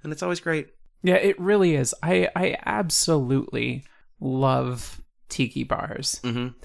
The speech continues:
Speaker 2: So really, what it comes down to, if I, if you had one speakeasy to go to in Orlando, it's really, really hard for me to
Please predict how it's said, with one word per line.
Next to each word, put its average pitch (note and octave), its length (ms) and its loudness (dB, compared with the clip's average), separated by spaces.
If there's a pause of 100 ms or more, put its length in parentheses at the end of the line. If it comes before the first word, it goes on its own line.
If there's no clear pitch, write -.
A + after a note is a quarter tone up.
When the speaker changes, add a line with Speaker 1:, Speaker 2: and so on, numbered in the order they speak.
(340)
Speaker 2:
So F#3 460 2
really, F3 420 2
what D#3 220 0
it A3+ 80 -2
comes F#3+ 280 0
down C#3+ 240 2
to, - 200 -2
if C#3+ 160 0
I, G3+ 400 -2
if - 220 0
you A3 80 6
had F3+ 180 4
one D#3 920 0 (340)
speakeasy C3+ 1080 2
to C#3+ 140 2
go C3 320 0
to C3 560 2
in D3 500 2 (460)
Orlando, C3+ 880 2 (640)
it's D3 160 2
really, C#3+ 440 2
really D#3 260 0
hard C#3+ 340 0
for C#3+ 160 2
me C3+ 180 4
to C3+ 80 0